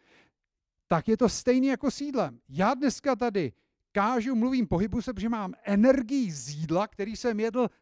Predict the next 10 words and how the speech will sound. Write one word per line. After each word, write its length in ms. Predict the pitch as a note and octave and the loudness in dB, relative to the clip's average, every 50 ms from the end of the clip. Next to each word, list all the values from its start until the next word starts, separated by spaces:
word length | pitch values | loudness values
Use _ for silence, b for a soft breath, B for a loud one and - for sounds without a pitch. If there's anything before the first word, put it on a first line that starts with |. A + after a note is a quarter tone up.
| _ - | _ -2
ráno. 680 | E3 E3+ F#3+ A3+ C4 G4 E4 E4 D#4+ C4 F3 B2 G#2 - _ _ b b b b b b | 0 0 2 2 2 2 2 2 2 0 0 -2 -6 -12 _ _ b b b b b b
To 180 | - G3 G3 G3 | 6 8 8 8
jídlo 580 | F#3 E3+ F3+ B3+ D#4 E4+ D#4+ D4+ C#4 B3+ A3 E3 | 8 6 6 4 4 4 2 4 4 4 4 4
ve 140 | F3+ A3 | 2 0
mně, 360 | B3 B3+ C4 C4 B3+ A#3+ A#3 G#3 _ _ _ _ _ _ | 0 0 -2 -2 -4 -4 -6 -8 _ _ _ _ _ _
v 120 | - A#2 B2+ | -2 -2 0
mém 280 | D#3 F3+ F#3 D#3+ C#3+ | 0 -2 -4 -4 -6
fyzickém 720 | - - G#3+ B3+ B3+ C4+ C#4+ G3+ - - - B3+ A#3+ A3 G#3 | -4 -2 0 0 0 -2 -6 -10 -10 -10 -10 -8 -8 -10 -10
těle 320 | - A3 A3+ A3+ A#3 A3+ G3+ | -10 -10 -8 -6 -6 -6 -6
působí. 720 | - C4 C4+ C4 - - D4 D4+ B3 G3 F3+ C#3+ A2 G2 | -4 -4 -4 -6 -6 -4 -6 -6 -4 -6 -8 -10 -12 -16